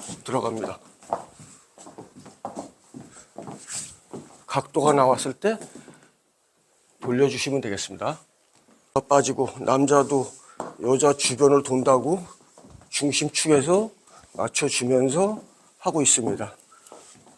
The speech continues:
팔만 거시면 됩니다. 걸다가 일자가 됐을 때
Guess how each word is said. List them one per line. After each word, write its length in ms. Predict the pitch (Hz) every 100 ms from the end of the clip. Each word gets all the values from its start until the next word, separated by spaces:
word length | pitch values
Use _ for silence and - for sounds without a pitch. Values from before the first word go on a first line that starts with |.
| _ _ - - - - - _ -
팔만 320 | - 147 151
거시면 380 | 135 123 135 127
됩니다. 400 | 117 110 104 - - _ - - - - - - - - -
걸다가 640 | 127 127 143 139 202 202 - - - _ -
일자가 480 | 156 156 180 160 160
됐을 320 | 151 - 160 -
때 160 | 220